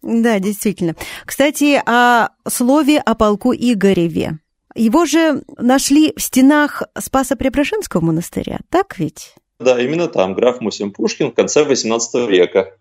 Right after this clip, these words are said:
Speaker 2: Но, э, что любопытно, его, когда граф Мусин Пушкин нашел, увез в Москву, и в пожаре с Наполеоном оригинал этот сгорел. Но к негодованию школьников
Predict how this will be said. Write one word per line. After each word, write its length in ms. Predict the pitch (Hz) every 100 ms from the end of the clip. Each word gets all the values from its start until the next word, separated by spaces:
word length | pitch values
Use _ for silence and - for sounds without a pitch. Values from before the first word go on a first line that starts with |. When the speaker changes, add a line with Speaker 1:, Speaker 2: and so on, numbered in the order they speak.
| -
Speaker 2:
Но, 360 | 120 139 -
э, 220 | - 123 123
что 200 | - 127
любопытно, 500 | 120 120 190 196 120
его, 180 | 110
когда 320 | 110 110 110 107
граф 300 | 107 104 110
Мусин 320 | 101 - 101
Пушкин 340 | - - 104
нашел, 380 | 101 98 151 185
увез 300 | 127 101 -
в 40 | 107
Москву, 520 | 107 - 135 208 233
и 160 | -
в 80 | 104
пожаре 400 | - 107 107 95
с 100 | 87
Наполеоном 640 | 104 92 101 101 139 151 -
оригинал 600 | 101 95 98 98 117 120
этот 140 | 123
сгорел. 420 | 113 110 95 90 87 _ - - -
Но 360 | 110 127 92
к 100 | -
негодованию 760 | 107 107 110 110 101 92 92 92
школьников 520 | - 151 147 113